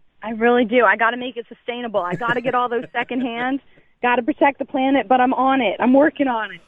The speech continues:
Speaker 1: <laughs>
Speaker 2: Well, Robin, if you had to pick one Disney character, since you're a big fan, which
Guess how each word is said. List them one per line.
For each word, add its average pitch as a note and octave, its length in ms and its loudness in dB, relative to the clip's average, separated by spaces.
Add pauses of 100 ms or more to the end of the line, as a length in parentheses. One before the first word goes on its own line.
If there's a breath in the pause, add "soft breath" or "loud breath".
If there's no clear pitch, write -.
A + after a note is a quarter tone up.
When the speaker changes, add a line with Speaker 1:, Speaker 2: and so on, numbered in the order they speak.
(140)
Speaker 1:
<laughs> - 260 -16
Speaker 2:
Well, C#3+ 200 2
Robin, D3 360 2
if C#3 200 -2
you D#3 140 4
had D3 280 0
to C#3+ 420 2
pick D3+ 260 -2
one C#3+ 360 0
Disney C3 380 0
character, A#2 360 0
since C3+ 260 0
you're B2+ 120 2
a A#2 40 0
big A#2+ 220 0
fan, A2+ 300 -2
which E3 300 0